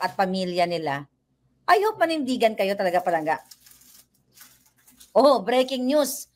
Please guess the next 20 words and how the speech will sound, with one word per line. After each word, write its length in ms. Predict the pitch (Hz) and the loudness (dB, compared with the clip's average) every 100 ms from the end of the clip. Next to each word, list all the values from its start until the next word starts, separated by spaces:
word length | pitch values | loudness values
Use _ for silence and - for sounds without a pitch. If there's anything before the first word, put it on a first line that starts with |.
| _ _ | _ _
Si, 240 | - - 277 262 240 226 - _ - | -6 2 6 6 6 0 -6 _ 0
breaking 400 | 233 320 440 403 | 4 4 2 -2
news, 160 | 330 311 | -2 -2
kita 240 | 294 330 | 0 0
mo 80 | 269 | 2
ha, 240 | 254 302 | 0 0
itong, 480 | 277 302 370 359 349 - | -2 -2 -2 -4 -4 0
itong 160 | 320 349 | 2 4
mga 160 | 339 277 | 2 2
binabasa 400 | 302 285 277 330 | 2 2 0 -2
ko 80 | 277 | -4
sa'yo, 160 | 294 | 0
nasa 160 | 277 277 | 2 2
loob 240 | 269 262 | 2 2
ng 120 | 262 262 | 2 2
Malacanang 480 | 254 254 240 240 247 | 2 2 0 0 -2
tong 160 | 233 | 0
ahas 400 | 214 196 214 - | 0 2 0 0
na 80 | 208 | -4
to. 160 | 233 | 0